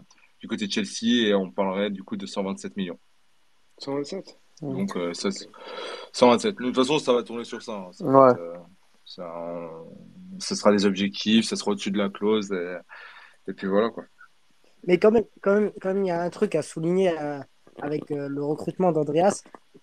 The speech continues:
Speaker 4: c'est que ça montre, comme on l'a fait cet été avec, euh, Enzo Fernandez, c'est que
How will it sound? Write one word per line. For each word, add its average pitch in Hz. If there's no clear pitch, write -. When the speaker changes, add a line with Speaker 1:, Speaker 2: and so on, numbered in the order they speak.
Speaker 4:
c'est 165
que 170
ça -
montre, 190
comme 170
on 170
l'a 160
fait 180
cet 160
été 160
avec, 143
euh, 143
Enzo 160
Fernandez, 170
c'est 170
que 185